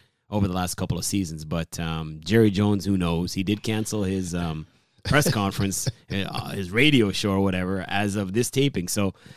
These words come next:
Speaker 1: what would you do if you're Dallas to right the ship?
Speaker 2: I,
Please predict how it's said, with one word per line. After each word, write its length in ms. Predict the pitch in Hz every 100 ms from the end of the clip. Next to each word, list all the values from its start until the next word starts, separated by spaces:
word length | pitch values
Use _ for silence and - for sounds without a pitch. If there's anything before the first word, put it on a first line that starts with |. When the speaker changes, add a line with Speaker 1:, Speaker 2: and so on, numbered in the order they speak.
| - - - - _
Speaker 1:
what 260 | - 127 202
would 180 | 170 143
you 120 | 202
do 100 | 202
if 80 | 185
you're 140 | 196
Dallas 360 | 190 214 196 143
to 120 | 156
right 160 | 160 175
the 60 | 151
ship? 320 | 202 196 - 156
Speaker 2:
I, 180 | 147